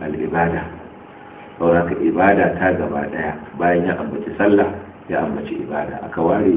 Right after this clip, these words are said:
sallah da ambato, sannan aka ambaci ibada a dunkule. Ware sallah da ambato don a nuna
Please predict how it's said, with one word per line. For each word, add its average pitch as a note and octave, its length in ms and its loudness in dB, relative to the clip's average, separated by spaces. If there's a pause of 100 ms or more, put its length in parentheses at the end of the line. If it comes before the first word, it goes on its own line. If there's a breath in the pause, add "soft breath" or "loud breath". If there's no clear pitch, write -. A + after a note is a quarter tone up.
sallah F#2+ 400 2 (560)
da - 80 -2
ambato, F2 640 2 (480)
sannan F2 320 0
aka - 160 -2
ambaci - 400 -4
ibada - 400 0
a - 80 -6
dunkule. - 400 -8 (680 loud breath)
Ware F#2 500 6
sallah G#2 300 4
da - 220 0
ambato G2 320 -2
don - 200 0
a - 40 -6
nuna E2+ 240 -2